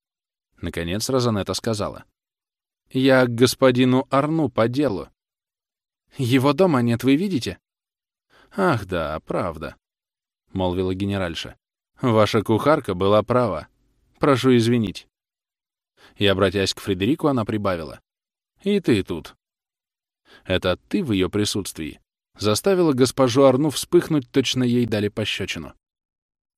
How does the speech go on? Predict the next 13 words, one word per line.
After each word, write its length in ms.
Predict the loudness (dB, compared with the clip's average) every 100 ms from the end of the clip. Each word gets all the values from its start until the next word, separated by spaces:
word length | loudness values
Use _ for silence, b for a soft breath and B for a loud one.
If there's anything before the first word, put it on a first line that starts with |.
| _ _ _
«Повторяю 640 | -2 -2 0 0 2 2 4
вам, 220 | 2 2
что 200 | 2 4
его 380 | 6 4 6 4
нет 380 | 6 4 2
дома!» 380 | 2 2 2 -4 _ _ _ _ _ _ _ _ _ _ _ -12
Генеральша, 580 | -6 -2 0 -2 -2 -2
осмотревшись 640 | 0 0 2 0 0 -2
направо 380 | -2 0 0 0
и 60 | -2
налево, 360 | -2 0 0
преспокойно 640 | 0 -2 -2 -2 0 -2
сказала: 500 | -4 -4 -6 -6 -10